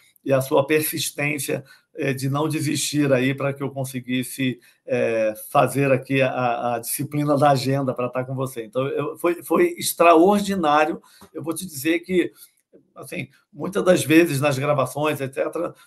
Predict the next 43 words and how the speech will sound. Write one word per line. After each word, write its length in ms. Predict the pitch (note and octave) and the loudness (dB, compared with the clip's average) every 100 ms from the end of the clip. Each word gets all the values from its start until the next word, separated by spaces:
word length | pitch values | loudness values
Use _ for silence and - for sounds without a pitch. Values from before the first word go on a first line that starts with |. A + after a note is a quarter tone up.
| _ | _
não 120 | C#3+ | -12
me 120 | D#3 D#3+ | -8 2
dá 200 | D3 D3 | 6 6
vontade 480 | C#3 C3+ C#3 C3+ | 4 2 2 2
de 80 | B2+ | -2
imediato 480 | C3 C3+ C3 C3 C#3 | -6 -4 -2 -2 -2
de 140 | C#3 D3 | -6 -6
ver 400 | C3 C#3 D3 C#3 | -2 0 2 2
a 100 | C#3+ | 2
edição 460 | C3+ C3+ - D3 | 0 -4 -2 -2
final 600 | C#3 C3+ A#2 C3+ D3+ C#3+ | -2 -6 0 4 6 6
ou 100 | C3+ | 2
de 140 | C3+ C3 | -2 -4
ver 240 | B2 D3 | -6 -4
isso 260 | C#3+ C#3 C3+ | -4 -6 -8
já. 360 | C3 C#3 C#3 - _ _ | -2 -2 -2 -6 _ _
É, 300 | C#3 C#3 D3+ | -2 -2 -2
e 40 | |
aqui 200 | D3+ C#3+ | -6 -6
eu 100 | F3 | -8
te 140 | - F#3 | -8 -6
digo 320 | D#3+ D#3+ D#3+ | -4 -4 -4
que 60 | D#3+ | -6
eu 60 | |
tô 140 | D#3 D#3 | -6 -8
bem 260 | D3 D#3 | -8 -10
entusiasmado, 760 | D#3 C#3 C#3+ C#3 B2+ C3 B2+ A#2+ | -14 -16 -4 -2 -2 -2 -2 -4
assim. 160 | A#2 | -10
Foi 140 | A#2+ C#3+ | -10 -6
muito 220 | E3+ F3 | -4 -2
boa 220 | D3+ D3 | 0 2
essa 160 | C3+ C3+ | 2 0
conversa, 460 | C#3+ C3 B2 - | -4 -2 -2 -2
me 80 | B2 | -10
fez 280 | - D#3 C3 | -2 -2 -2
bem 440 | A#2+ D3 E3 D#3+ | -2 0 0 0
e 20 | C#3+ | -2
mexeu 400 | C#3+ C3+ D#3 - | -2 -4 -6 -8
com 100 | C#3 | -10
coisas 320 | D3 C#3 C3 | -8 -8 -10
importantes 640 | C#3+ D3 C3+ C#3 B2+ A#2+ | -10 -10 -8 -8 -8 -14
minhas 300 | A2+ B2+ A#2 | -14 -14 -12
aqui. 300 | A#2 A2+ G2+ | -12 -14 -20